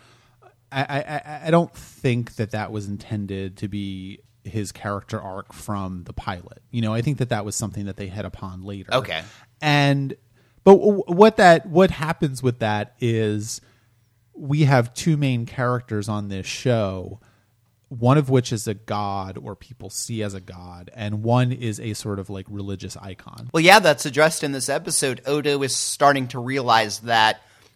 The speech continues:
Speaker 2: you know, whether he wants to be a changeling or not, he is seen as a changeling, and he does have a limited degree of authority over Jem'Hadar.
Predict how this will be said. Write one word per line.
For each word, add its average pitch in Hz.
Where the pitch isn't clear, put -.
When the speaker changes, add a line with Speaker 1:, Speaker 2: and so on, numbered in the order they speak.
Speaker 2:
you 135
know, 117
whether 131
he 151
wants 131
to 147
be 113
a 98
changeling 104
or 95
not, 104
he 120
is 107
seen 135
as 101
a 95
changeling, 90
and 90
he 107
does 110
have 104
a 127
limited 131
degree 117
of 117
authority 123
over 80
Jem'Hadar. 69